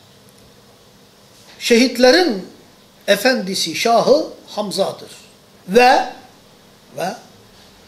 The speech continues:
zalim bir hükümdara karşı hak sözü söylediği için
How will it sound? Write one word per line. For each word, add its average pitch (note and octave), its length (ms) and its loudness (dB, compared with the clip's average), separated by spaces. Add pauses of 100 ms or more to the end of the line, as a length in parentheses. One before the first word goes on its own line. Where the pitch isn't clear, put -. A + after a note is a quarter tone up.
(340)
zalim D#4+ 580 4
bir F4 200 4
hükümdara D4 720 2
karşı - 440 -6 (880)
hak - 320 -2
sözü A#3+ 340 0
söylediği A#3 840 2
için F#4+ 380 -4